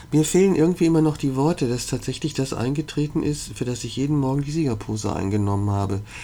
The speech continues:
Okay, es ist noch nicht hundertprozentig, weil ich erst am dreißigsten Oktober, ähm, das Gespräch über den Befund habe, also das abschließende Gespräch über den Fund ha-,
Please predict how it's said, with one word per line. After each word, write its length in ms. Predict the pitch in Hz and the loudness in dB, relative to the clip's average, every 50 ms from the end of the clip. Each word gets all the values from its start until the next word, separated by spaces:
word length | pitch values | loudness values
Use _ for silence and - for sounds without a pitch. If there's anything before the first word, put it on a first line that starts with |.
| - - - - - | -14 -14 -14 -10 -10
Okay, 260 | - 120 - - 170 156 | -10 -2 2 4 4 4
es 160 | - - - | 4 2 -2
ist 140 | - - - | -2 -2 0
noch 80 | 135 | 0
nicht 180 | 131 127 - - | 0 0 0 0
hundertprozentig, 840 | 151 170 170 151 143 - - 139 - - - 190 - 202 180 - - | 2 2 2 2 0 0 -2 -2 0 0 -2 -2 -2 -4 -4 -4 -4
weil 180 | 135 131 131 131 | -2 0 0 0
ich 220 | - 123 - - | -2 -4 -6 -6
erst 180 | - 120 - 127 | -6 -4 -4 -4
am 120 | 123 120 | -4 -4
dreißigsten 540 | 110 117 123 139 139 - 143 143 - - - | -4 -2 -2 -2 -2 -4 -6 -8 -6 -8 -8
Oktober, 580 | - 110 - - - 180 202 180 139 110 131 - - - - - - - - - - - | -8 -8 -8 -4 -2 0 0 2 0 0 -2 -4 -10 -14 -14 -14 -14 -16 -16 -18 -8 -6
ähm, 240 | 117 120 117 120 117 | -4 -2 -2 -2 -2
das 300 | 120 123 123 - - - | -2 -4 -4 -6 -8 -6
Gespräch 500 | - 113 - - - 123 123 135 139 - | -4 -4 -4 -4 -2 -2 -2 -2 -2 -2
über 140 | - 117 | -4 -4
den 160 | 120 120 117 117 | -4 -4 -4 -4
Befund 440 | 113 110 - - 131 135 143 139 | -4 -6 -4 -2 -2 -2 -2 -2
habe, 380 | 135 120 110 107 104 104 98 - | -2 -2 -2 0 -2 -2 -4 -4
also 160 | 101 98 101 | -4 -4 -4
das 240 | 98 101 101 - - | -4 -6 -6 -8 -8
abschließende 800 | - 117 107 - - - - - 120 117 - - 113 113 113 110 | -10 -8 -6 -4 -4 -4 -6 -6 -8 -8 -6 -6 -4 -4 -4 -6
Gespräch 540 | 107 107 - - - - 117 110 113 113 | -6 -8 -8 -8 -8 -6 -4 -4 -4 -6
über 120 | - - 117 | -8 -8 -6
den 180 | 120 117 117 | -6 -6 -8
Fund 340 | 113 - - 123 127 131 - | -8 -8 -6 -6 -6 -6 -6
ha-, 100 | 135 - | -8 -10